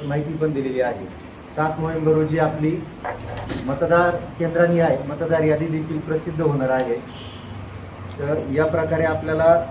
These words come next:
सर्व निवडणुकीचा प्रोग्राम आहे. आपल्या सर्वांच्या माहितीसाठी की स्थानिक स्वराज्य संस्थेची निवडणूक असल्यामुळं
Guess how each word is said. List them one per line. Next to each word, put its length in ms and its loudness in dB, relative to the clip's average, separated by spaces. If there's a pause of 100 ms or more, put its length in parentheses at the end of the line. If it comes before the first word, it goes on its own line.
(120)
सर्व 420 4
निवडणुकीचा 720 -2
प्रोग्राम 480 2
आहे. 240 2 (840)
आपल्या 220 -4
सर्वांच्या 420 0
माहितीसाठी 520 -2
की 180 -4
स्थानिक 320 -2
स्वराज्य 360 -2
संस्थेची 420 -4
निवडणूक 420 -4
असल्यामुळं 600 2